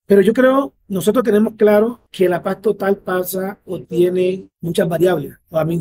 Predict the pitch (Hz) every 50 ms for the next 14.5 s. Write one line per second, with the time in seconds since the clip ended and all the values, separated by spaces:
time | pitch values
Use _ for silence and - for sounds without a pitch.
0 | 175 180 175 180 170 170 170 - 180 170 160 170 196 196 - 202 196 196 196 202
1 | 208 - _ _ _ _ 175 170 170 170 165 165 165 165 165 160 160 156 156 156
2 | 156 156 151 151 151 151 147 143 147 - _ _ - 233 202 202 170 202 185 180
3 | 185 180 180 175 170 170 165 165 147 147 - 143 143 143 139 - - _ - _
4 | _ _ _ - 180 196 196 214 202 208 240 247 214 - - - - _ _ _
5 | _ _ _ - 208 214 214 214 208 190 - - _ - 165 - 180 165 160 -
6 | 160 - _ _ _ _ _ - 196 175 196 214 220 233 226 214 214 240 240 254
7 | 247 240 214 208 180 175 185 175 - 190 175 180 208 226 240 247 269 302 - _
8 | _ 202 196 220 285 285 285 - 196 - - 190 208 208 - _ - 185 185 185
9 | 175 185 - - 214 208 240 226 220 190 180 185 185 175 160 151 165 - - _
10 | _ _ - 226 240 254 269 254 - _ 220 226 247 240 247 226 202 208 226 214
11 | - 233 214 - 220 175 165 165 156 - 190 190 208 208 214 214 196 - - 214
12 | 175 - - 175 175 175 180 175 175 175 196 175 208 233 226 233 226 214 214 208
13 | 190 170 170 160 - 170 165 160 - - 160 202 208 202 202 202 196 202 208 202
14 | 190 - - 202 190 196 196 208 -